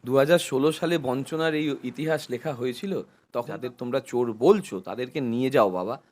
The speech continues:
যত পারবে নিয়ে যাও। তোমাদের উদ্দেশ্য সফল হয়ে যাবে যে তোমরা চোরেদের ঘর, আঁতুড় ঘর করেছো, গোয়াল ঘর করেছো।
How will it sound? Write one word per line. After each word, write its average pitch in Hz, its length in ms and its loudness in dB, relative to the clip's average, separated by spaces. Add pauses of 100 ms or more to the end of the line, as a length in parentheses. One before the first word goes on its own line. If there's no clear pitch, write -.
(440)
যত 135 240 4
পারবে 208 360 8
নিয়ে 202 200 6
যাও। 156 160 8
তোমাদের 190 560 6
উদ্দেশ্য 190 480 2
সফল 185 320 0
হয়ে 180 120 0
যাবে 131 340 0 (400)
যে 151 100 0
তোমরা 175 500 4
চোরেদের 175 520 2
ঘর, 143 380 6
আঁতুড় 139 320 2
ঘর 165 220 4
করেছো, 151 480 0
গোয়াল 143 360 2
ঘর 147 180 2
করেছো। 127 360 -4